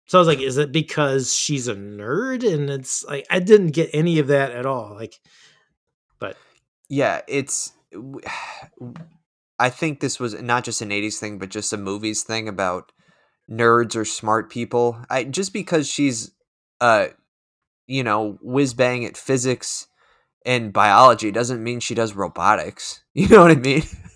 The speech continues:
Speaker 1: Right.
Speaker 2: Those are two
Speaker 1: <laughs>
Speaker 2: completely different disciplines.
Speaker 1: Right.
Speaker 2: But, yeah, you're right. It's like, we don't know what to do. "Ah, she's smart. Throw some big glasses on her and we'll have a robot arm come in. Why not?"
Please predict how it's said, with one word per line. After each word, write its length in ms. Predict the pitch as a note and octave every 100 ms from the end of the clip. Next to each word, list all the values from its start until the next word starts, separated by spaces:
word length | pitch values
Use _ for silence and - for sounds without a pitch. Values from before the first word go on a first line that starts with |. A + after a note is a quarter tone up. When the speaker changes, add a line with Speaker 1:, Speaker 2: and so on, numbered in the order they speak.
| -
Speaker 1:
Right. 320 | C3 C3 C#3 E3+ -
Speaker 2:
Those 140 | E3 D#3+
are 80 | F#3+
two 300 | - F3+ F3
Speaker 1:
<laughs> 140 | E3+
Speaker 2:
completely 500 | C#3 - D#3+ D3+ D3
different 380 | C3+ C3 B2+ F2+
disciplines. 760 | G#2+ - F#2+ F#2+ F2+ F2+ - _ -
Speaker 1:
Right. 380 | B2 B2 A2+ A#2
Speaker 2:
But, 440 | C#3+ B2 A2+ -
yeah, 560 | - - C3+ A#2+ F#2+ G#2+ -
you're 160 | C3 C3
right. 180 | A#2
It's 120 | G2+ A#2
like, 140 | A2
we 100 | B2+
don't 160 | B2+ A#2+
know 100 | A#2+
what 120 | A#2
to 80 | A2
do. 140 | A#2
"Ah, 180 | E3 C4+
she's 240 | A3 F#3 -
smart. 400 | C3 B2 C3+ -
Throw 140 | B2+
some 200 | C3 A#2+
big 260 | - A#2+ G#2
glasses 440 | G#2+ G#2 A2+ A2
on 200 | G#2+ G2+
her 120 | G2 G2+
and 400 | F#2 F#2+ G#2 - _ _ _ _
we'll 300 | F3+ A3 G#3 G3+
have 200 | D#3+ E3+ E3
a 40 |
robot 380 | C#3 C3+ G#2+ G2+
arm 220 | G2+ G2+
come 200 | - F2+
in. 220 | F2 D#2+ G2
Why 200 | A2 F#2
not?" 240 | C#2